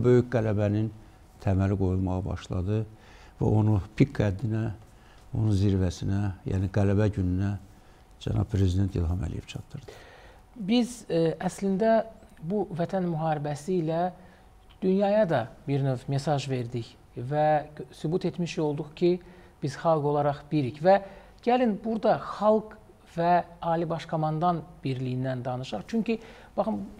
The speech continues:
Speaker 2: biz çox, e, xarici ekspertlərlə söhbət
Speaker 1: Bəli.
Speaker 2: etdik bu müddətdə və onlar da dedilər ki, biz Azərbaycanda bu müharibə dövründə çox unikal bir model gördük.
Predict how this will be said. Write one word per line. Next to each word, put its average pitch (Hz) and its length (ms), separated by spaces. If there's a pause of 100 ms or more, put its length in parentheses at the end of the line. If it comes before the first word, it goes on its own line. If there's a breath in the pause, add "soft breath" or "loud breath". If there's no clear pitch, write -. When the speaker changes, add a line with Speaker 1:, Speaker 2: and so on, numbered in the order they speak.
Speaker 2:
biz 220 180
çox, 233 160 (120)
e, 151 180
xarici 151 340
ekspertlərlə 143 640
söhbət 143 400
Speaker 1:
Bəli. 107 160
Speaker 2:
etdik 127 320
bu 143 80
müddətdə 120 600
və 180 120
onlar 214 300
da 196 80
dedilər 175 360
ki, 214 180
biz 208 160
Azərbaycanda 160 1000 (720 soft breath)
bu 202 120
müharibə 147 600
dövründə 139 520 (380 loud breath)
çox 262 180 (280)
unikal 220 540
bir 185 100
model 160 360
gördük. 117 480